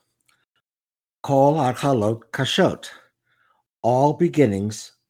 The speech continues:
are difficult. The hardest part of a journey is getting started. Once we begin the walk, we can find meaning in both the journey and the destination. The first steps, however, can be daunting.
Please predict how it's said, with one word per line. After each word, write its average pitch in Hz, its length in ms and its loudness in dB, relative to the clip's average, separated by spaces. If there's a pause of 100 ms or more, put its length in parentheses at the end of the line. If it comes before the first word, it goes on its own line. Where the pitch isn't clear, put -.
(160)
are 127 100 0
difficult. - 640 -4 (1200)
The 123 120 -2
hardest 208 320 2
part 165 160 4
of 147 80 0
a 156 40 2
journey 113 380 -2
is 131 160 -4
getting 104 320 -6
started. 147 640 -8 (1080)
Once 147 360 0
we 170 120 4
begin 147 340 4
the 180 80 4
walk, 104 500 -4 (240)
we 175 140 -2
can 170 180 -2
find 180 380 0
meaning 139 460 0
in 120 160 -6
both 120 220 -4
the 113 100 -2
journey 139 500 -4 (480)
and 156 260 0
the 131 60 0
destination. 101 880 -4 (840)
The 123 100 -2
first 175 260 0
steps, 170 320 2
however, 107 540 -4
can 131 420 -2
be 101 140 -4
daunting. 92 560 -8